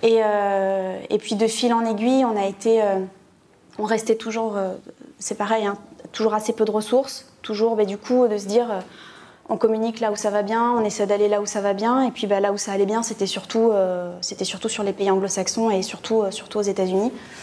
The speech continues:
Et donc, euh, bah, communication en anglais, et puis de fil en aiguille, euh, on se faisait, euh, on se faisait remarquer par des gens comme Google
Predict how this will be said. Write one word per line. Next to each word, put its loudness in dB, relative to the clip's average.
Et 2
donc, 0
euh, 2
bah, 0
communication -2
en 4
anglais, 2
et 2
puis -6
de 0
fil -2
en 4
aiguille, 4
euh, 2
on -10
se -6
faisait, 4
euh, 0
on -6
se -6
faisait 2
remarquer 0
par -4
des -4
gens -2
comme 0
Google 2